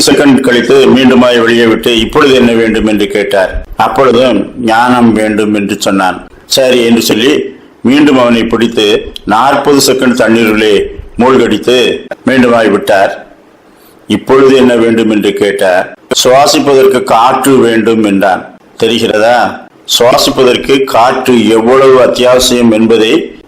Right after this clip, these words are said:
உன் சரீரம், உடல் எல்லாம் தேடுகிறது பார். விட்டால் போதும், "நான் சுவாசிப்பதற்கு காற்று வேண்டும்" என்று தேடுகிறாய் அல்லவா? இதே அளவிலே ஞானத்தையும் தேட வேண்டும். நான் வாழ்வதற்கும்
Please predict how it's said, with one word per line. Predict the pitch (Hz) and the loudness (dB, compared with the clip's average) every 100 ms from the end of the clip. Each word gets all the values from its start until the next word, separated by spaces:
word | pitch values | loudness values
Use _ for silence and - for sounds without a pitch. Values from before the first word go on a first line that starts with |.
| - | -10
உன் | - 127 | -2 -2
சரீரம், | 123 120 151 151 139 120 | 0 0 0 0 2 2
உடல் | 110 131 139 113 | 2 2 2 2
எல்லாம் | 104 117 143 165 156 | 2 2 2 2 2
தேடுகிறது | 135 135 139 127 120 117 | 2 2 2 2 2 2
பார். | 117 127 127 - - _ _ | 2 0 -2 -8 -14 _ _
விட்டால் | 117 120 156 160 160 | -6 -2 0 2 2
போதும், | 135 135 127 110 131 - - - _ - | 2 2 2 0 -2 -6 -18 -20 _ -4
"நான் | 127 135 | -2 0
சுவாசிப்பதற்கு | 135 - - 147 139 131 120 | 2 2 0 0 0 0 -2
காற்று | - 123 151 - 151 | 0 0 0 0 0
வேண்டும்" | 123 127 123 135 123 | 2 2 2 4 2
என்று | 117 120 | 2 0
தேடுகிறாய் | 120 123 123 117 117 | 0 0 0 0 2
அல்லவா? | 113 113 113 131 107 92 - - _ _ _ _ _ _ - | 2 2 2 2 0 -2 -10 -20 _ _ _ _ _ _ -6
இதே | 101 104 123 131 143 | -4 0 0 2 2
அளவிலே | 131 117 113 110 117 151 - - - | 2 2 2 0 0 -2 -8 -18 -6
ஞானத்தையும் | 104 104 120 123 123 120 117 113 | -2 0 0 -2 -2 -2 0 0
தேட | 110 107 104 | 0 0 0
வேண்டும். | 98 98 98 87 - - _ _ _ _ - | 0 -2 -2 -6 -10 -20 _ _ _ _ -4
நான் | 110 107 | -2 0
வாழ்வதற்கும் | 101 117 127 131 131 - 135 139 | 2 2 2 2 2 0 0 -2